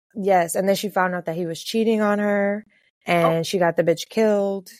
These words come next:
Speaker 1: Yeah.
Speaker 2: About to
Speaker 1: She
Speaker 2: say.
Speaker 1: Yeah, you don't mess with Griselda. You don't mess with Griselda. And then I saw something about her sons being pissed off that they made Sofia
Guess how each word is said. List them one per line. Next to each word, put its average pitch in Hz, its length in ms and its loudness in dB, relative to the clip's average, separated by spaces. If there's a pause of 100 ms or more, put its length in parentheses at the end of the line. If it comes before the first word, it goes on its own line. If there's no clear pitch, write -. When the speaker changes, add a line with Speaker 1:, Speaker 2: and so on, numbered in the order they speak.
(180)
Speaker 1:
Yeah. 170 280 0 (140)
Speaker 2:
About 175 180 -4
to 165 60 -8
Speaker 1:
She 311 300 0
Speaker 2:
say. 143 160 -12 (600)
Speaker 1:
Yeah, 160 260 0
you 190 140 -4
don't 262 120 2
mess 247 200 0
with 196 100 -4
Griselda. 170 640 0 (920)
You 175 160 -14
don't 196 440 0
mess 180 320 -4
with 175 120 -4
Griselda. 165 540 0 (320)
And 262 160 2
then 440 100 4
I 381 80 2
saw 277 200 4
something 262 260 0
about 202 180 0
her 175 120 -2
sons 220 360 0
being 180 200 -2
pissed - 320 -4
off 190 300 0
that 170 240 -2 (440)
they 185 140 4
made 180 260 2
Sofia 185 460 2